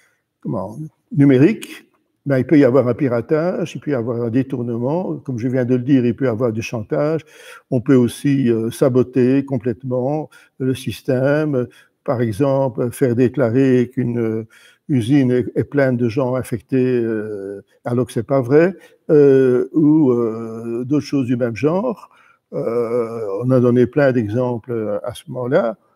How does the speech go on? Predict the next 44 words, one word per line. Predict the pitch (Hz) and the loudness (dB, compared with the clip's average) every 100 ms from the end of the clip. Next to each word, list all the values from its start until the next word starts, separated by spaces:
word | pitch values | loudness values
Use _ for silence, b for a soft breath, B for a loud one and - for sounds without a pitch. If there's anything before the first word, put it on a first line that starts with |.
| _ | _
Euh, | - 120 | -8 -6
le | 107 127 | -6 0
gosse | 139 - | 0 0
qui | 117 | -4
veut | 120 | -4
pas | - | -2
aller | 127 | 0
à | 123 | 0
l'école | 120 113 139 123 | -2 -2 -2 -2
et | 117 | -4
qui | 120 | -10
se | - | -14
fait | - 120 | -6 -2
déclarer | 113 123 117 127 | -2 -4 -2 -2
comme | - 127 | -2 -10
étant, | 117 139 135 127 b b b b | -8 -10 -10 -14 b b b b
ayant | 131 120 120 120 | -2 2 2 2
été | 117 | 0
en | 131 | -2
contact | 113 120 143 117 - _ _ _ - | -2 -4 -4 -6 -8 _ _ _ -4
avec | 131 127 | -2 0
un | 127 | 0
infecté | 120 - 110 - 123 | 0 -2 -4 -2 -2
alors | 113 107 | -2 -6
que | - | -10
c'est | 117 | -8
pas | 135 | -6
vrai. | 127 202 240 b b b b _ 175 | -2 -4 -6 b b b b _ 2
Euh, | 156 147 151 - - | 4 4 2 -2 -4
et | - 170 208 - - | 4 6 4 -2 -6
en | 143 | 0
fait, | 208 208 - - _ _ _ _ _ | 2 2 0 -18 _ _ _ _ _
euh, | 175 151 147 143 - - _ _ _ - | 4 6 6 4 -4 -16 _ _ _ -6
tous | 202 | -4
ces | - 143 | 0 0
risques | 190 170 - 175 - - | 0 -2 -4 -8 -8 -4
ont | 165 | -2
été | 160 165 | 0 0
pris | - 160 | 0 -4
en | 135 | -4
compte, | 113 139 127 170 233 - | -6 -6 -6 -6 -8 -10
euh, | 175 127 131 123 117 113 b b b - | -8 -4 -4 -2 -4 -6 b b b -2
ils | 196 151 | 2 2
existent | 123 120 156 180 - _ | 2 2 0 0 -12 _